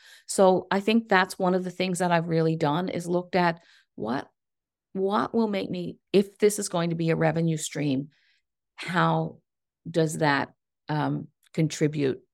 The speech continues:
to my life? And, you know, and how am I contributing with that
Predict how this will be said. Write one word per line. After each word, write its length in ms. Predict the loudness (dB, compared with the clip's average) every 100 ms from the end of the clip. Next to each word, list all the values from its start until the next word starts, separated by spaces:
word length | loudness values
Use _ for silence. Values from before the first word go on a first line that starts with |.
| _ _ _
to 100 | -2
my 180 | 0 0
life? 400 | 0 -2 -6 -16 _
And, 180 | -6 -6 -10 -4
you 160 | 0
know, 300 | 2 2 -2 -10 -20 _ 2
and 240 | 2 2 -4 -14
how 460 | -2 4 4 4
am 160 | 2 2
I 220 | 4 2
contributing 800 | 0 -2 0 0 0 -4 -4 -8 -6
with 280 | -6 -6 -6
that 340 | -10 -10 -14